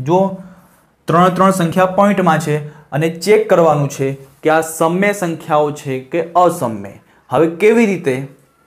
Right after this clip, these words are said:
તો તમારે થોડી basic માહિતી આટલી યાદ રાખવી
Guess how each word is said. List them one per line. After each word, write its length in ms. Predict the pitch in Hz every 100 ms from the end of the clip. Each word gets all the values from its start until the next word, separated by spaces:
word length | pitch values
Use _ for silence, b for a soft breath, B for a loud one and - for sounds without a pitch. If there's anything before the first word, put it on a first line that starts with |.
| _
તો 120 | 180 196 196
તમારે 400 | 175 214 240 214 202 190
થોડી 220 | 190 180
basic 360 | 175 175 175 190 185
માહિતી 400 | 175 180 175 196
આટલી 360 | - 165 175 175
યાદ 220 | 170 156
રાખવી 240 | 147 147